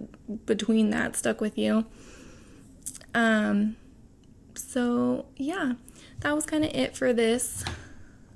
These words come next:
this part. Um, oh, we are,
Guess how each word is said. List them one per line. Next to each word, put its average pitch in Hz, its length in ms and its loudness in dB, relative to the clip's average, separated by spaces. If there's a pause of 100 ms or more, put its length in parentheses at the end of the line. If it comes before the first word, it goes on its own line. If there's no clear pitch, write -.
(180)
this 240 300 0
part. - 580 -2 (580)
Um, 220 680 2 (1000)
oh, 247 100 8
we 214 280 2
are, 240 600 2